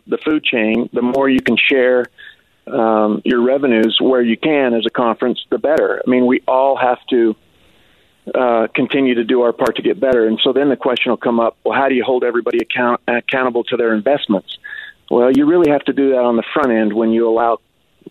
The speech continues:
uh, growth in your conference and who you allow in.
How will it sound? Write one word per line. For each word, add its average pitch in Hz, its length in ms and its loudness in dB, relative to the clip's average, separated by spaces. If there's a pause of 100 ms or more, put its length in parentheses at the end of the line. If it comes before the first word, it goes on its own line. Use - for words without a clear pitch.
(140)
uh, 117 280 4 (640)
growth 135 400 2
in 123 100 0
your 110 120 -2
conference 117 480 -2
and 110 100 0
who 117 100 0
you 113 220 2
allow 113 300 2
in. 123 260 0